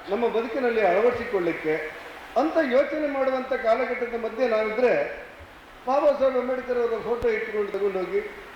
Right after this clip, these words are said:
ಯಾವುದೋ ಒಂದು ಗಲ್ಲಿಯಲ್ಲಿ ಕೂತ್ಕೊಂಡು "ಇವರಿಗೆಲ್ಲ ಓಟ್ ಹಾಕ್ಬೇಡಿ, ಸಂವಿಧಾನ ಬದಲಾಯಿಸ್ತಾರೆ" ಅಂತ ಹೇಳೋದನ್ನ ಕಂಡು ನಾನು ರೋಮಾಂಚಿತನಾಗಿದ್ದೆ. ಅಪ್ಪ, ಹೀಗೂ ನಡೆಯುತ್ತಾ ಅಂತೇಳಿ ಚುನಾವಣೆ ನಂತರ ನಾನು ಕರೆದು ಕೇಳಿದೆ,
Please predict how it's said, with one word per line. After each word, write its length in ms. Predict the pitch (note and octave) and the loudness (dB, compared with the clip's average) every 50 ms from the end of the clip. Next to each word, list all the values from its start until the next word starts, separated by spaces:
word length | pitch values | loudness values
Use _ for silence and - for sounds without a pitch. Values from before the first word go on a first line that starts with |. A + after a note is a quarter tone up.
| - - F#3+ | -8 0 2
ಯಾವುದೋ 240 | G3 A3+ B3 B3 C4 | 2 4 4 2 0
ಒಂದು 160 | A#3+ A3+ G3+ | 0 -2 -2
ಗಲ್ಲಿಯಲ್ಲಿ 420 | F3 G3 G#3 A3 A3 G#3+ G#3 A3 | -2 -2 -2 0 0 -2 -2 -2
ಕೂತ್ಕೊಂಡು 520 | A3 G3+ F#3+ F3+ F#3 G3 F#3 F#3 F#3+ G3+ G3+ - - - - - - F3+ | -2 -4 -4 -2 0 -2 0 0 0 -2 -2 -2 -6 -14 -16 -14 -8 -4
"ಇವರಿಗೆಲ್ಲ 300 | F#3+ G#3 G#3 G#3 G#3 G3+ | -2 0 0 0 0 2
ಓಟ್ 240 | G3+ G3 G3 - G#3 | 2 0 0 2 0
ಹಾಕ್ಬೇಡಿ, 400 | G3 G3 - - G3 G3 G3 F#3 | -2 0 0 -2 0 0 0 0
ಸಂವಿಧಾನ 400 | - F#3 G3 G3+ G3 G3+ G3 G3 | 0 0 0 2 2 2 0 0
ಬದಲಾಯಿಸ್ತಾರೆ" 640 | F#3 F#3 F3+ F#3 F#3+ F3+ F#3 - G3 F3+ F3+ F3+ F#3 - - - - - - - G#3 | 0 -2 -2 0 -2 -2 0 0 0 0 0 0 -2 -4 -8 -10 -12 -12 -6 -2 0
ಅಂತ 220 | A#3+ C#4 D#4 - C4+ A3+ F3+ F#3 - - E3 | 0 0 2 2 4 4 4 4 2 0 -2
ಹೇಳೋದನ್ನ 500 | E3 D#3+ G3 A#3+ C4+ C#4 C4+ B3+ C4+ C4 B3+ | -2 2 4 4 4 2 0 -2 -2 -4 -2
ಕಂಡು 200 | B3+ B3+ B3+ B3 | -2 0 0 2
ನಾನು 160 | A#3+ A#3 A3+ | 2 4 4
ರೋಮಾಂಚಿತನಾಗಿದ್ದೆ. 1120 | A#3 B3+ C#4 C#4 C4 B3 C4 A#3 B3+ B3 A#3 A#3 A#3 G#3+ G3+ D#3 C3 - - - - - - - - - - - | 4 2 2 0 0 -2 -2 2 2 2 2 2 2 2 2 2 2 -2 -6 -10 -12 -14 -16 -18 -18 -8 -2 0
ಅಪ್ಪ, 160 | F#3+ A3 C#4+ | 2 4 6
ಹೀಗೂ 320 | C4 A3+ A#3 C#4+ D4+ D#4+ D#4+ | 4 4 4 0 -2 0 2
ನಡೆಯುತ್ತಾ 400 | D4+ C#4+ C#4 C4+ B3 - A#3+ A3+ | 2 2 2 2 0 2 2 2
ಅಂತೇಳಿ 540 | A3+ A3 G#3 F#3+ E3 C#3+ B2+ A#2+ - - - - - - - - - - - - - - - - - - - - | 2 4 2 0 0 0 -4 -8 -10 -14 -18 -18 -20 -20 -20 -20 -20 -20 -20 -20 -20 -20 -20 -20 -20 -20 -8 0
ಚುನಾವಣೆ 360 | - A#3+ C4+ D4 D4+ D4 D4 C#4+ | 2 4 4 6 6 6 4 4
ನಂತರ 260 | C#4 C4+ C4 C#4+ C#4+ | 2 2 0 0 2
ನಾನು 320 | C4+ C4 B3+ B3 A#3 A#3 | 2 4 2 2 2 2
ಕರೆದು 280 | A#3 A#3 B3 B3+ G#3+ G3+ | 2 2 2 0 0 2
ಕೇಳಿದೆ, 520 | A3+ A#3 A#3 G#3+ F#3 D3+ C3+ B2+ - - | 2 2 4 2 0 -2 -4 -6 -8 -12